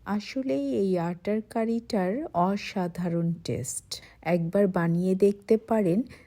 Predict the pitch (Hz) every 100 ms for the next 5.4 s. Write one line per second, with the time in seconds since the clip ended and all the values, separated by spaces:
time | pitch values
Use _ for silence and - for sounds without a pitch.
0 | - 170 185 - - 233 220 233 247 240
1 | 226 202 - 170 165 170 196 - 220 220
2 | 185 135 - - 175 - 202 196 208 226
3 | 226 - 269 - 302 294 277 262 233 -
4 | 151 151 - 139 - - - - - 165
5 | 165 175 190